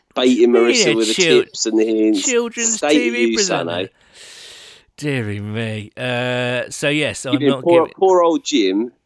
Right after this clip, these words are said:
Speaker 1: out in Tokyo a hard time when you just let Marissa off the hook.
Speaker 2: I know, I know. But she was a guest. Uh, well, Jim's a guest, but he's also a friend, so I'm allowed to be harder on,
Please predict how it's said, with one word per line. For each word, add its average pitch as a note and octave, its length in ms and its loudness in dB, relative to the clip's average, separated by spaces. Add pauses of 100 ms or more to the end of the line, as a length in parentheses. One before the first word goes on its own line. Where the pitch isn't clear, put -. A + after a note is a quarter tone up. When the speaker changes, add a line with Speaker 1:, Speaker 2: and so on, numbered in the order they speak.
(160)
Speaker 1:
out B2+ 200 -2
in A#2+ 80 -2
Tokyo A2+ 400 0
a G#2+ 40 2
hard A#2 280 0
time E2 460 -2
when F#2+ 120 -4
you A2+ 100 -6
just A2 180 -10
let C3+ 180 2
Marissa A#2+ 360 4
off G#2 120 -4
the G#2 80 -4
hook. - 420 0 (420)
Speaker 2:
I G#2 220 -8
know, G2+ 280 -8 (140)
I F#2+ 100 -18
know. F#2 240 -16 (200)
But F#3+ 80 -8
she - 140 -10
was A#3 100 -6
a F#3+ 60 -6
guest. - 420 -10
Uh, G3 140 -6
well, A#3+ 160 -2
Jim's A#3+ 280 -8
a C#3 60 -6
guest, G2+ 300 -12
but G#3 100 -2
he's A3 140 -6
also F3+ 260 -4
a C3 40 -6
friend, A2 360 -8
so D3 140 -10
I'm G3 180 -6
allowed G#3 440 -2
to D3+ 100 -10
be B2+ 160 -10
harder G#2 460 -14
on, F#2 160 -16